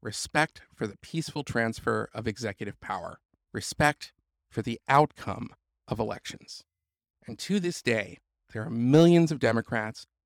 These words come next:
who believe that Trump stole the election in twenty sixteen, just as there are millions of Republicans who believe Biden stole the one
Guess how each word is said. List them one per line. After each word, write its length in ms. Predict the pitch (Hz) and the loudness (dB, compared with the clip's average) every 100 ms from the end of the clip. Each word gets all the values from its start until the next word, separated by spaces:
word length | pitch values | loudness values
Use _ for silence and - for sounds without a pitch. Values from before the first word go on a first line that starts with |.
| _ _ - | _ _ -10
who 100 | 190 | 0
believe 400 | 202 123 120 117 | 2 2 0 0
that 120 | 123 | -6
Trump 280 | 117 113 113 | -4 -4 -4
stole 260 | - 110 | -4 -4
the 120 | 110 | -4
election 440 | 113 107 - 113 110 | -4 -6 -6 -6 -4
in 140 | 113 | -4
twenty 280 | - 110 104 | -6 -8 -8
sixteen, 680 | - - - 175 170 165 160 _ _ _ _ _ - | -12 -16 -14 -8 -4 -4 -8 _ _ _ _ _ -8
just 220 | 127 - | -6 -6
as 80 | 113 | -8
there 160 | 113 | -6
are 60 | 101 | -4
millions 460 | 113 147 175 170 147 | 0 2 2 2 0
of 120 | 127 | -2
Republicans 760 | 120 117 113 - 117 110 - - | -4 -4 -4 -4 -4 -4 -8 -12
who 120 | - 113 | -8 -6
believe 340 | 117 117 113 - | -4 -4 -2 2
Biden 360 | 139 151 147 | 4 4 2
stole 240 | - - 117 | 0 -2 -2
the 80 | 113 | -4
one 420 | 104 107 107 | -6 -6 -6